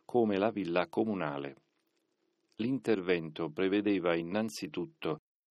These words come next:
la rimozione di tutto il tessuto necrotizzato o invaso da micromiceti,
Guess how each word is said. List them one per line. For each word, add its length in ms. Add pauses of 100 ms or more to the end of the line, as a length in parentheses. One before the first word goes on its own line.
la 140
rimozione 760
di 200
tutto 320
il 140
tessuto 580
necrotizzato 1120 (240)
o 200
invaso 560
da 180
micromiceti, 1000